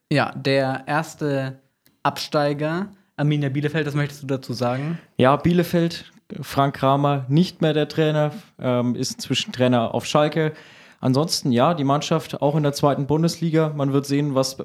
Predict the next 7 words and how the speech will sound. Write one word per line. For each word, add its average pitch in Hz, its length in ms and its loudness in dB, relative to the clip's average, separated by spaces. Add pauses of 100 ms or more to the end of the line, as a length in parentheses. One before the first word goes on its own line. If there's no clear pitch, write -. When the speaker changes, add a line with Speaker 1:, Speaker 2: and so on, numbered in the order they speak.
Speaker 2:
Arminia 139 380 2
Bielefeld 135 640 -2 (100)
umsetzen 156 560 0
kann. 170 380 2 (480)
Ich 113 120 -2
bin 147 140 4
gespannt. 147 560 0